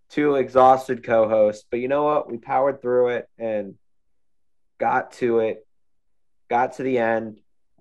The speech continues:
asked some very interesting Would You Rathers,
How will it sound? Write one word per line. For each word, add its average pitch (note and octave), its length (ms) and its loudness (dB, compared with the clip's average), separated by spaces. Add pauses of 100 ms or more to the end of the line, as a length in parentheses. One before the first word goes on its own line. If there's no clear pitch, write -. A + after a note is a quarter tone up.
(220)
asked A#2 240 -2
some A2 200 -4
very B2 300 2
interesting A#2 420 -10
Would A2 140 -6
You G#2+ 100 -6
Rathers, G2+ 520 -2